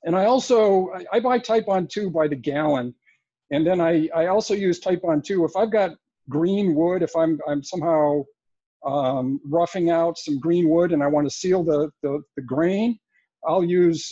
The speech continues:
um, some of my Titebond two glue for that as well. I don't buy anything else. Um, I know there's products on the market, uh, specifically for that, but I find Titebond two seals the grain. Um,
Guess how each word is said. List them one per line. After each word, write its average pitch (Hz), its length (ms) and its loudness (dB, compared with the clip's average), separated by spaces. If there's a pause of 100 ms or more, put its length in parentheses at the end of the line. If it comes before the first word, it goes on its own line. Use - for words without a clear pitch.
(100)
um, 139 320 -2
some 180 180 -4
of 160 80 2
my 143 140 2
Titebond 143 560 -2
two 165 200 0
glue 151 280 0
for 139 160 -6
that 139 200 0
as 123 200 -8
well. 131 340 -2
I 143 40 -2
don't 165 220 -2
buy 156 260 2
anything 160 360 2
else. 143 520 -2 (520)
Um, 127 720 0
I 160 60 -4
know 170 140 4
there's 165 160 0
products 165 440 0
on 156 100 0
the 135 60 2
market, 151 440 2 (280)
uh, 127 380 -6 (140)
specifically - 640 -6
for 180 280 0
that, 147 320 -2
but 139 80 -8
I 156 80 0
find 160 260 -2
Titebond 165 460 0
two 196 180 -2
seals 190 420 0
the 170 100 -4
grain. 170 580 2 (580)
Um, 131 640 0